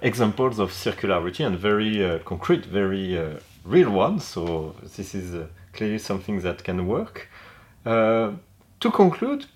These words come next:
can you give some recommendation for an industrial that would like to, uh, go towards a, a circular organization of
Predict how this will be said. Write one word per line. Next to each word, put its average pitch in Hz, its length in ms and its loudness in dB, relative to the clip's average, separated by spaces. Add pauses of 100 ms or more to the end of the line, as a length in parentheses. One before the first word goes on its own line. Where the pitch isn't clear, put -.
(220)
can 160 840 2
you 156 300 0
give 165 260 0
some 135 240 -2
recommendation 147 720 2
for 156 220 -2
an 131 80 -2
industrial 127 540 -4
that 110 440 -6 (380)
would 175 220 2
like - 200 0 (340)
to, 98 340 -2
uh, 82 180 -4 (1400)
go 135 140 4
towards 101 540 0
a, 87 100 2 (100)
a 80 60 -4
circular - 640 -2 (180)
organization 101 720 0
of 92 320 -10